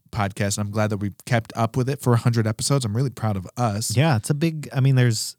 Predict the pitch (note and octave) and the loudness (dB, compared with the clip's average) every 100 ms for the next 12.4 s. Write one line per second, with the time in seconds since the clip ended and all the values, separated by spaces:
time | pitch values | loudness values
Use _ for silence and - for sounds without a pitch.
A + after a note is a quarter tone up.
0 | _ A2+ A#2 F#2 G#2+ - F3 E3 C#3 C3+ | _ -8 -8 -6 -8 0 2 2 2 2
1 | B2+ A2+ G#2+ A2 A2 - A#2 G#2+ A2 G2 | 0 0 -2 0 0 2 0 0 0 0
2 | G2 F#3+ F#4 G4 F3 - - - - - | 2 0 0 -4 -4 -8 -20 -20 -20 -20
3 | - - F3+ - D#3 F#3 F3 D#3 D#3+ - | -8 0 0 2 2 4 4 4 4 4
4 | - D#3 G3+ G#3 F3 D3+ D3 D#3 C#3+ C3 | 2 4 4 2 0 2 2 2 2 2
5 | B2 - B2 B2+ B2 A2 A2+ G#2+ A2 G#2+ | 2 0 0 0 0 2 2 2 2 4
6 | G2+ - A2 G#2+ A2+ G#2+ - _ _ - | 0 -2 -2 0 2 0 -4 _ _ -10
7 | - A#2 A#2 A2+ C3 B2+ G#2+ G#2 G2+ B2+ | -8 -4 0 4 4 2 2 2 2 2
8 | D#3 D#3+ A#2+ - A2+ B2 G#2+ G2+ G2 G2+ | 2 2 2 2 -2 -2 -6 -4 -4 -2
9 | G#2+ A2 G#2 G#2 F3+ G#2 G#2+ - A2 A2+ | -2 0 0 0 0 0 -2 -6 -4 -2
10 | A2+ A2 A2 A2+ A#2 G#2+ A#2 A#2+ A#2 B2+ | 0 -2 -2 -2 -2 2 4 6 4 2
11 | E3 G3+ A2 D#3 F3 G#2 G#2 G#2 F#2 G2+ | 0 2 0 0 -2 0 0 0 -2 -2
12 | D3+ A#2+ - | -2 -2 -6